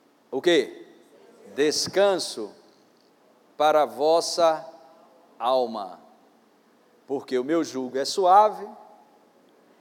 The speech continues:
e meu fardo é leve." Irmãos, deixa eu te falar de um contrassenso aqui.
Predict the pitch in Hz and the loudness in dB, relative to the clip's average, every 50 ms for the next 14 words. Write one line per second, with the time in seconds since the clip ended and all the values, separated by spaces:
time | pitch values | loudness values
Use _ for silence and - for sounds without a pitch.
0 | _ _ _ _ _ - 117 139 156 165 202 214 208 - - 156 165 180 180 175 | _ _ _ _ _ -8 -6 -2 4 6 6 6 6 4 2 2 4 4 4 2
1 | 175 151 175 180 - - - 160 151 143 131 127 117 107 95 90 92 95 - - | 0 -4 -6 -8 -8 -6 -4 -2 -2 0 0 0 0 -2 -4 -8 -14 -20 -20 -20
2 | _ _ _ _ _ _ - 240 247 269 262 240 202 160 - - - - 139 143 | _ _ _ _ _ _ -10 -6 -4 -2 -2 -2 -2 -6 -8 -12 -16 -18 -4 -2
3 | 208 240 233 254 247 - - - 226 220 214 202 190 196 190 180 151 - 180 214 | -2 0 0 -2 -8 -6 -2 0 2 2 2 0 0 -4 -8 -8 -6 -4 -4 -4
4 | 220 208 - 202 196 180 - - - 165 160 170 151 - - - 147 131 - - | -4 -4 -4 -4 -4 -4 -6 -8 -10 -8 -8 -8 -10 -10 -8 -6 -6 -6 -8 -10
5 | 113 92 - | -14 -14 -14